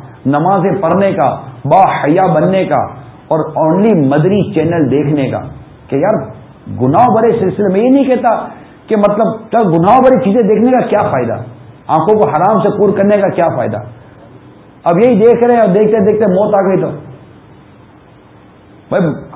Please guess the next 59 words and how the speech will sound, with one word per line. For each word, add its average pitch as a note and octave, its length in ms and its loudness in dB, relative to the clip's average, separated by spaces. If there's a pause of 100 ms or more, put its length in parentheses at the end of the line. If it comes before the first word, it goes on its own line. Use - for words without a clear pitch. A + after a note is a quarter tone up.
(140)
آپ - 120 -4
کو G3+ 80 2 (120)
شاید G3+ 340 2
ایسے A3 200 -2
واقعات F#3+ 420 0
کبھی F#3+ 240 0
کسی A#3 160 -2
نے A#3+ 180 0
سنے A3+ 200 2 (840)
کہ F3+ 160 -2
گھر D#3 240 2
پہ A3 120 0
بیٹھے A3+ 200 2
ہوئے A#3 200 6
تھے، A3 120 0
ٹی G3 120 0
وی G#3 180 2
دیکھ G#3+ 140 2
رہے A3 200 2
تھے، G3 100 2
اچانک F#3+ 320 0
ہارٹ D#3+ 200 0
اٹیک D3+ 180 -2
ہو A#2+ 140 -2
گیا؟ G#2+ 260 -4
کبھی F3+ 240 0
سنا G#3 180 0
ہے G#3+ 160 -2
کسی G3+ 140 -2
کا F#3 160 0
واقعہ D3 320 -4
آپ A2+ 80 -10
نے؟ A2+ 80 -12 (760)
کس G3 160 -2
نے G#3 160 0
سنا B2 160 -2
ہے؟ G#2 160 -12 (1500)
تو - 80 -4
اب E3 100 -2
جس F#3 160 0
کو C4 140 2
ہارٹ G3 220 2
اٹیک B3 240 0
ہوا، B3+ 180 2
کیا B3 120 0
وہ A#3+ 80 2 (100)
سوچ G#3+ 200 0
کے B3 120 2
بیٹھا B3 240 2
تھا B3 80 2
کہ A#3 180 2
ٹی G#3+ 140 0
وی A#3 60 4
دیکھتے A3 260 2
دیکھتے A3 220 0
مرنے F#3+ 320 2
کا G3+ 80 0
اپنے F3+ 240 -2
کو؟ D#3 100 -2